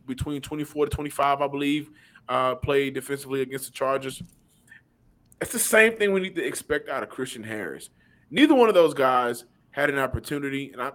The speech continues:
repeated myself as well from yesterday's show, but, um, but when I look at G-, Gary Waller and Christian Harris, neither one of those young men had an opportunity to play in the preseason. And preseason for the Houston Texans, which wasn't necessarily taken as seriously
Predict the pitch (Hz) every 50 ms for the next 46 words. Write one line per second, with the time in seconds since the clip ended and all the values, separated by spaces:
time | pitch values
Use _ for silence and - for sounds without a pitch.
0 | - _ _ _ 107 110 104 - 135 127 123 120 117 117 - 127 107 101 92 90
1 | 123 147 139 135 - 98 101 101 95 - - 95 92 - - 101 107 113 101 101
2 | 95 87 - _ - - - - - - - 98 107 107 107 101 92 87 80 73
3 | - _ - _ _ _ _ _ 113 120 - 117 - 127 127 131 143 160 160 -
4 | 123 - - - - _ _ 117 123 151 160 156 139 147 147 - 165 151 139 127
5 | - - 131 120 - 151 143 135 131 135 156 160 151 135 127 - - - - _
6 | _ 120 143 175 190 175 170 147 147 151 160 165 156 151 143 139 120 117 127 135
7 | 131 127 123 123 120 110 117 117 120 113 110 113 107 107 - 104 - 131 117 117
8 | 113 113 107 - 104 - - 127 120 113 - - 110 107 107 101 113 110 104 -
9 | - 165 190 190 170 - 131 120 120 110 117 117 117 - - _ _ _ _ _
10 | _ _ _ _ _ 147 143 135 123 - - - 214 247 240 - - 170 151 147
11 | 135 135 131 - 139 127 123 117 143 151 147 - 139 139 135 - 185 175 170 -
12 | 156 135 131 143 147 139 - - _ _ _ _ _ _ _ - - 262 277 302
13 | 285 240 - - - 175 190 180 185 170 - 202 180 156 135 127 - 165 170 170
14 | 175 156 - 139 127 - - - 143 160 170 160 - 170 165 170 170